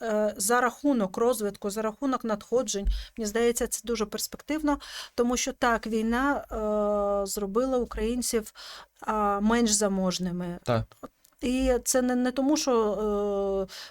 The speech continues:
Speaker 1: це сталося у нас. Завжди в війну є збідніння населення.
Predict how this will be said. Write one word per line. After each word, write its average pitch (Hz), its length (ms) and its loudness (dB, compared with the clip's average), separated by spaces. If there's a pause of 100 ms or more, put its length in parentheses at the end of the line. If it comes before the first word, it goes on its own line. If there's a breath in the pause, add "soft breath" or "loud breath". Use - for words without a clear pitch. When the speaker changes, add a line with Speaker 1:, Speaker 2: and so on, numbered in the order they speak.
(120 loud breath)
Speaker 1:
це - 140 0
сталося 226 440 2
у 214 60 0
нас. 214 340 2
Завжди 233 560 2
в 190 120 0
війну 233 640 2
є 214 220 2
збідніння 214 500 0
населення. 196 680 -2